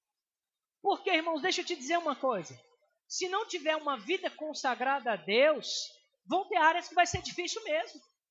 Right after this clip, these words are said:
Você não vai ter clareza. E espíritos malignos vão pintar e bordar.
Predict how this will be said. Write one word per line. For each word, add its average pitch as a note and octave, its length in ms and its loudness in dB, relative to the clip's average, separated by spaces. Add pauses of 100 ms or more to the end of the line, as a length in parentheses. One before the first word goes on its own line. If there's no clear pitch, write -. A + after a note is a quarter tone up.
(720)
Você D#4+ 260 0
não D#4+ 140 4
vai E4 140 2
ter E4+ 120 -6
clareza. C#4 640 0 (1080)
E D4 100 4
espíritos F4 540 2
malignos C#4 400 2
vão E4+ 180 -2
pintar D#4 380 -2
e - 80 -4
bordar. C4+ 520 -2